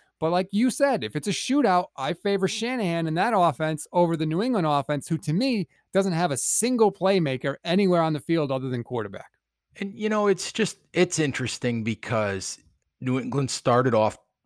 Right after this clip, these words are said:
Speaker 2: pretty well, and I really, it's New England at ho-, at home, and I really want to pick New England, but there's this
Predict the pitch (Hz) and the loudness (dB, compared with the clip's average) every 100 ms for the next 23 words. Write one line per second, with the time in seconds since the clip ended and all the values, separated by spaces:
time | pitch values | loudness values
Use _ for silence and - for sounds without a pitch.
0 | _ - 147 135 107 107 107 104 104 - | _ 0 2 2 2 2 2 2 -2 -8
1 | 113 113 113 123 123 147 170 170 151 143 | -8 -4 -2 -2 2 4 4 4 4 2
2 | - _ - 143 - 143 139 147 214 220 | -6 _ -4 -4 -4 -4 0 0 0 -4
3 | 214 180 123 - - _ 143 135 113 143 | -4 -6 -10 -12 -20 _ -4 -2 0 0
4 | 147 143 139 127 127 127 123 196 202 135 | 0 -2 -6 -4 -2 0 2 2 2 -2
5 | 113 110 120 139 156 170 _ - 165 131 | -6 -8 -4 -2 -2 -4 _ -6 -6 -4
6 | - 143 - 135 135 135 139 135 135 131 | -2 -2 -2 -4 0 0 0 0 -2 -2
7 | - - - _ _ _ _ - 127 117 | -6 -18 -20 _ _ _ _ 2 4 4
8 | - _ _ _ _ _ _ _ 123 135 | -2 _ _ _ _ _ _ _ -4 0
9 | 131 120 - 123 | 0 -2 -6 -10